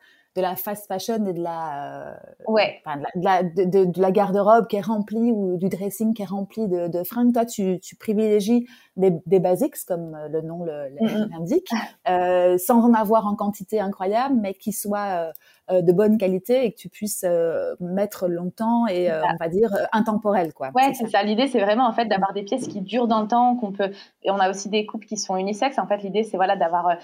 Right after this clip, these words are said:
Speaker 2: des pièces qui vont rester dans notre garde-robe, qu'on va pouvoir se prêter, que ce soit, euh, qu'on prête à notre copain, qu'on prête à notre copine.
Speaker 1: Mhm.
Speaker 2: Enfin, voilà, des choses qui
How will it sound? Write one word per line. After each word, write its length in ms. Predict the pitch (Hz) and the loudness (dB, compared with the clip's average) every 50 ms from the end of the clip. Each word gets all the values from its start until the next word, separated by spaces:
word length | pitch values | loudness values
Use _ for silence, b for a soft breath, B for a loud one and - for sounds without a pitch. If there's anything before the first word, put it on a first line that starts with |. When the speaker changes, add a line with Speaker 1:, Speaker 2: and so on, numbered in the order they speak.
| B B B _ | B B B _
Speaker 2:
des 80 | - 190 | -8 -4
pièces 220 | 196 220 233 226 | -2 -2 -2 -2
qui 120 | - 208 185 | -6 -8 -8
vont 100 | 170 - | -8 -4
rester 260 | 170 202 214 208 233 | -4 -4 -2 -2 -2
dans 140 | 220 226 214 | 0 0 0
notre 120 | 214 208 190 | 0 0 0
garde-robe, 400 | 208 196 190 208 208 233 233 233 - - | 0 0 0 0 0 0 0 0 -2 -2
qu'on 60 | 196 | -2
va 40 | 180 | -2
pouvoir 200 | - - 185 180 | -2 -4 -6 -8
se 100 | - - | -6 -6
prêter, 460 | 190 190 - 233 220 220 240 240 247 240 | -8 -4 -2 -4 -2 0 0 0 0 0
que 60 | - | -4
ce 80 | 208 190 | -8 -6
soit, 480 | 202 - 180 180 180 170 170 165 147 165 | -2 0 2 4 4 4 4 2 0 -2
euh, 20 | 170 | -6
qu'on 140 | - - 185 | -8 -12 -14
prête 180 | - - 185 180 180 | -8 -8 -4 -4 -2
à 60 | 180 | -2
notre 140 | 180 180 - | -2 -4 -2
copain, 340 | - 208 208 240 240 233 | -4 -2 2 2 2 2
qu'on 120 | 220 208 202 | 0 -2 -4
prête 160 | 196 185 185 | -6 -6 -6
à 60 | 180 175 | -4 -6
notre 120 | 175 175 | -6 -6
copine. 200 | - 185 208 214 - 220 | -4 -2 -2 -2 -4 -4
Speaker 1:
Mhm. 60 | 208 - | -6 -2
Speaker 2:
Enfin, 60 | 170 | 0
voilà, 160 | 175 185 185 | 0 0 0
des 100 | 180 170 | -2 -4
choses 220 | 175 - 208 214 208 | -6 -6 -6 -6 -6
qui 260 | - 185 180 180 | -8 -8 -8 -8